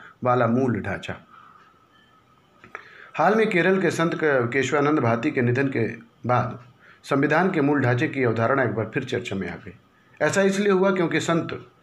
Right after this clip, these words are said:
केशवानंद भारती की याचिका पर ही सुप्रीम कोर्ट को तेरह सदस्यीय पीठ ने उन्नीस सौ तिहत्तर में फैसला दिया था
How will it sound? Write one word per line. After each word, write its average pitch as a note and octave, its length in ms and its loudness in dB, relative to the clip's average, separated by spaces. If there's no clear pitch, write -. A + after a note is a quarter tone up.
केशवानंद D3+ 460 2
भारती C#3 360 0
की C#3 200 -2
याचिका B2+ 280 0
पर - 340 -4
ही F#3+ 100 4
सुप्रीम F3+ 400 0
कोर्ट C#3+ 240 0
को C3 80 0
तेरह D#3 260 0
सदस्यीय C3 420 -4
पीठ C3 180 -2
ने C3 100 0
उन्नीस C3 280 0
सौ B2 60 -4
तिहत्तर A#2+ 400 -2
में A2 140 0
फैसला A2 340 -4
दिया A2+ 220 0
था A#2+ 260 -2